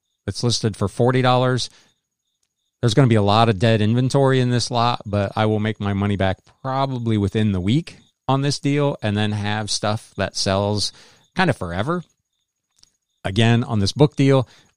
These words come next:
I see people a lot of times that just say there's no money in books, that most books are worthless. That is true. A lot of books are worthless, but the handful that you get, especially if you buy 'em in big chunks like this, you can make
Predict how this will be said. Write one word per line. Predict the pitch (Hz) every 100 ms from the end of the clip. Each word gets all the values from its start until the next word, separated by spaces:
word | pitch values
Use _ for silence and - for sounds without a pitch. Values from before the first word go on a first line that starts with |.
| -
I | 113
see | - 139
people | 123 127 107
a | 95
lot | 95
of | 123
times | 135 131 131 123
that | 104
just | - 110
say | 113 104
there's | 90 87
no | 95
money | 92 123 135
in | 123
books, | 117 120 -
that | 95 90 _ _ -
most | 107 113
books | - 113 -
are | 90
worthless. | 95 127 - 120 - - _ _ _ _ _ _ -
That | 92
is | 95 -
true. | 226 220 202 -
A | 95
lot | 113 151
of |
books | 135 135 -
are | 127 147
worthless, | 139 139 143 - -
but | 98 95 - _ _ _ _ _ _ _ _ _ -
the | 110
handful | 131 180 165
that | 123 113
you | 107
get, | 131 117 -
especially | - 117 127 117
if | 107
you | 117
buy | 95 101
'em | 101
in | 92 87
big | 117 113
chunks | 95 104 104 -
like | 90 82
this, | 147 147 - - - _ _ _ _ _ _ _ _ _
you | 107 104
can | 98
make | 92 87